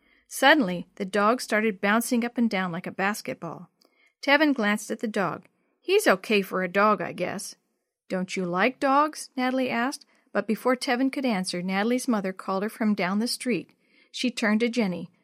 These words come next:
"Sorry, guess I've gotta go." "I'll see you later," Jenny called as she watched Natalie jog toward home. "Tevin!" his mother shrieked, sticking her head out the front door.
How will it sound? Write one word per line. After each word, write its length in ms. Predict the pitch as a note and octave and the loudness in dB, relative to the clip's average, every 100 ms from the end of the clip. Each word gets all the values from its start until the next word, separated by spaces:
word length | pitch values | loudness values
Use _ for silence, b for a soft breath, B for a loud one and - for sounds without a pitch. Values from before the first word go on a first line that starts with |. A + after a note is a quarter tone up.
| _ _ | _ _
"Sorry, 540 | - C#4+ D#4+ D4 B3+ | 0 8 10 10 8
guess 260 | B3 A3 A#3 | 4 0 2
I've 120 | C4 | 2
gotta 220 | C4+ C#4 | 4 4
go." 440 | C#4+ D#4+ A3+ A3+ A3+ _ _ _ - | 6 6 8 4 0 _ _ _ -12
"I'll 120 | F3+ | -8
see 220 | F#3+ - | -4 2
you 80 | D4+ | 4
later," 260 | D#4 F#4+ C#4 | 6 4 4
Jenny 260 | A#3+ G#3 | 0 -2
called 360 | G#3 A3 F#3+ G#3+ | -2 0 2 0
as 100 | - | -4
she 140 | - | -6
watched 320 | F#3+ F#3 F#3+ A3 | -2 -2 -2 -4
Natalie 300 | F#3+ F#3 F#3 | -4 -2 -4
jog 340 | G3 F3+ F3 | -4 -4 -6
toward 240 | - F3+ | -6 -6
home. 340 | E3+ F3+ G3 A#3 _ _ _ _ _ _ _ - | -4 -4 -2 -4 _ _ _ _ _ _ _ -4
"Tevin!" 600 | - A#4+ A#4 A3+ F3+ E3+ _ | 6 8 8 4 2 -10 _
his 180 | - G3+ | -10 -4
mother 220 | G3 F#3 | -4 -4
shrieked, 400 | F3+ - F#3 A#3 | -6 -2 -2 -4
sticking 400 | - - A3 G#3 | -4 -2 0 -2
her 100 | F#3 | -2
head 160 | F#3 F#3 | -4 -2
out 200 | F3+ F3+ | -4 -6
the 60 | |
front 280 | F3 F3+ F3+ | -8 -8 -6
door. 320 | G3 F3+ A#3 | -4 -2 -2